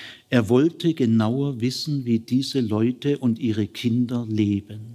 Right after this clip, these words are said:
Zu den Medizinstudenten sagte er immer wieder: "Wir wissen viel zu wenig über die Kinder, die wir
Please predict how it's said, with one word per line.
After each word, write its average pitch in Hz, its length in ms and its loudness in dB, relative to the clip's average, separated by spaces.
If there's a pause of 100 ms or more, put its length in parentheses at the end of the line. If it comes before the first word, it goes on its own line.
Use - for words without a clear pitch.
(1200)
Zu 135 120 2
den 135 220 6
Medizinstudenten 147 1400 2
sagte 135 420 -2
er 131 340 0
immer 135 260 2
wieder: 127 400 2 (360)
"Wir 120 180 4
wissen 147 300 0
viel 165 280 -2
zu 127 240 -2
wenig 120 720 0 (320)
über 127 240 4
die 120 160 0
Kinder, 143 640 0 (100)
die 123 220 4
wir 117 280 4